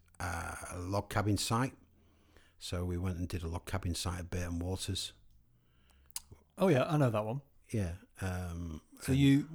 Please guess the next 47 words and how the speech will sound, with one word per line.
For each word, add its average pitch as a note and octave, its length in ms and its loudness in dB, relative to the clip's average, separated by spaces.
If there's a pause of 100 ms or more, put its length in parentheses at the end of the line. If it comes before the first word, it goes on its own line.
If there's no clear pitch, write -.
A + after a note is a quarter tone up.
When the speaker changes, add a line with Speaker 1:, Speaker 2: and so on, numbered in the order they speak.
(100)
Speaker 2:
what D#3 260 -2
were C#3 80 4
you B2+ 100 8
involved A#2 400 6
in A2+ 80 2
on A2 140 2
that A#2+ 140 0
one? G2 160 -6
Was G2+ 140 -6
that A2 180 -8
the A2 200 -2
Speaker 1:
I, A2 240 8
I A2+ 160 6
found G2 280 2
the F#2+ 60 0
site, G2 440 2 (140)
structured - 540 -4
the - 40 -6
business. - 800 -2 (320)
I G#2 40 -2
got F2+ 220 -2
Hodson's G2 480 0
in F2+ 100 -2
Cleethorpes F#2 520 -4
to F#2+ 80 -2
do F2 80 0
all E2 80 -2
the D#2+ 80 -6
planning, G#2 680 2 (440)
everything F2+ 460 -2
else. - 460 -4 (540)
We F#2 80 -6
got - 220 -6
a F2+ 100 -6
famous F#2 460 -2
footballer F2+ 520 -4
from F2 200 -4
Manchester F2+ 460 -4
United F2+ 340 -4
to - 60 -14
put - 180 -4
the - 60 -4
money G#2 260 2
up - 140 -2
at G2+ 40 0
the F#2+ 120 -6
time, A2 400 0